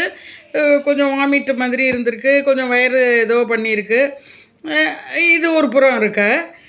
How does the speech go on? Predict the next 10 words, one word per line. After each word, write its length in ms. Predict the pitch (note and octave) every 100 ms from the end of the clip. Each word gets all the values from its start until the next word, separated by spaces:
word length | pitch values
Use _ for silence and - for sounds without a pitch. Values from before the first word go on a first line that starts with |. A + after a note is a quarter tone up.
| _ _
அ, 200 | D4+ D4 - - B3 A#3+ C4+
அவன் 260 | C#4+ D#4
வீட்டுக்கு 360 | D4+ D#4+ D#4 D4
வரான், 360 | C#4+ D4 D#4 C4+
பசிக்கல, 720 | D4 D4 D4 D4+ D4 D4 D4
சாப்பிடும்போது 760 | D4 C#4+ C4+ D4 C#4 C#4+ C#4+ C#4
வயித்த 300 | C#4+ C#4+ C#4
வலிக்கிறது, 480 | C4+ C4+ C4+ C#4+
இதெல்லாம் 400 | C#4+ C4+ C#4 C#4
பண்ணுது. 440 | C4+ C4+ C4+ C#4+